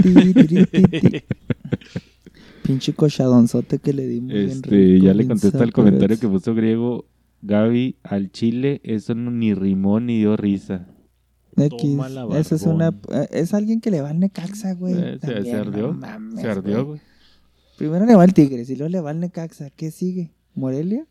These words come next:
Speaker 3: Bueno, nos pone también Gaby Ramírez, güey. <laughs> Pone, "Lo que a mí me faltó de femenina, Dios se lo dio a Chapo, pero multiplicado por
Speaker 1: Ah,
Speaker 3: tres".
Speaker 1: su, nada, por cinco.
Speaker 3: Y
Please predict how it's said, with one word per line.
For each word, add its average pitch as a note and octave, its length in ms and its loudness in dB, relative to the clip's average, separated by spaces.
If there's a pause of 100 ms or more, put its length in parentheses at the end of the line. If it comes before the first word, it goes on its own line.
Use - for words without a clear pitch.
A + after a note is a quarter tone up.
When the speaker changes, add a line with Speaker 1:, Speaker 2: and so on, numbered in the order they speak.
Speaker 3:
Bueno, A#2+ 220 -6
nos G#2+ 80 -4
pone B2 160 -8
también A#2+ 200 -4
Gaby C3 200 -6
Ramírez, C3 520 -4
güey. F#3+ 380 -6
<laughs> - 1300 -16
Pone, C#3+ 1080 4
"Lo C#3 160 4
que - 80 2
a A#2+ 40 6
mí A#2 100 6
me C#3 80 2
faltó C3+ 280 2
de C3 60 2
femenina, B2+ 520 0
Dios A#2+ 180 2
se C#3 120 -2
lo A#2 100 4
dio G#2+ 120 6
a A2+ 40 0
Chapo, F#2+ 500 -2 (180)
pero G2+ 200 0
multiplicado G2 580 -2
por G#2+ 200 -4
Speaker 1:
Ah, - 40 -20
Speaker 3:
tres". F#2 220 -2
Speaker 1:
su, D#3+ 300 -6 (140)
nada, C#3+ 280 0
por B2 260 -6
cinco. C3+ 560 -6 (100)
Speaker 3:
Y D3 200 -4